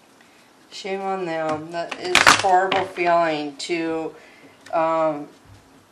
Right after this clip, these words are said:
just fall in love or be attracted to somebody that lied about having somebody else. Just yucky. So the tower moment. So the tower moment, obviously there's, um, something's falling apart around it. It's true love for one person in this situation.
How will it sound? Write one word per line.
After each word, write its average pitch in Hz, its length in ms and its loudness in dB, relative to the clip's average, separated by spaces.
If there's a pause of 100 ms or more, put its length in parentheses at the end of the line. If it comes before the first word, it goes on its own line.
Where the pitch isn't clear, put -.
just - 280 -8
fall 180 500 10
in 180 140 0
love 170 200 6
or 170 80 -6
be 165 140 -6
attracted 160 500 -4
to 156 60 -12
somebody 156 420 -2
that 151 220 -4
lied 147 320 0
about 139 320 0
having 139 320 0
somebody 143 400 -10
else. - 300 -6
Just 156 240 -14
yucky. 127 440 -10 (420)
So 208 220 0
the 220 60 -6
tower 226 500 8
moment. 170 440 0
So 226 160 -2
the 247 60 0
tower 269 420 6
moment, 233 300 0
obviously 190 440 2
there's, 185 440 -2
um, 160 260 2
something's 175 440 -6
falling 165 400 0
apart 160 380 0
around 156 320 -2
it. 156 80 -8
It's - 220 -18
true 190 300 -4
love 160 320 2
for 160 140 -6
one 151 240 -2
person 156 400 -8
in 147 140 -6
this 139 160 -10
situation. 123 840 -10